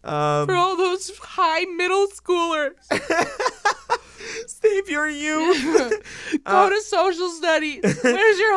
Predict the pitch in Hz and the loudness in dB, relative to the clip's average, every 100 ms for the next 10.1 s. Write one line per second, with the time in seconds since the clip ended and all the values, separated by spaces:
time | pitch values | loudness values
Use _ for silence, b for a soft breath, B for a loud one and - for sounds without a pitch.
0 | 381 339 349 392 349 294 262 508 508 508 | 4 4 2 2 2 2 0 0 2 0
1 | 508 466 - B B B B - - 175 | -2 -8 -8 B B B B -12 -4 0
2 | 175 165 165 156 _ _ _ - 165 175 | 0 0 -4 -12 _ _ _ -12 -2 0
3 | 170 165 170 220 247 254 262 - _ - | 0 0 0 2 0 0 -2 -4 _ -12
4 | 226 208 185 180 175 170 170 170 - - | -4 0 0 -2 -6 -8 -12 -16 -16 -10
5 | 156 151 139 110 151 156 151 156 160 160 | -4 0 0 -2 -6 -4 -2 0 0 0
6 | 160 165 175 185 - 170 160 160 165 196 | 0 -2 -4 -6 -6 -4 0 0 0 0
7 | 190 165 143 143 123 - - - _ - | -2 -2 0 -2 -2 -8 -20 -20 _ -4
8 | 127 110 147 - 180 175 180 160 151 151 | -4 -4 -8 -6 -4 -4 -6 -6 -6 -6
9 | 131 120 - 120 107 101 95 101 98 78 | -10 -14 -12 -12 -10 -12 -12 -14 -14 -14
10 | 131 | -18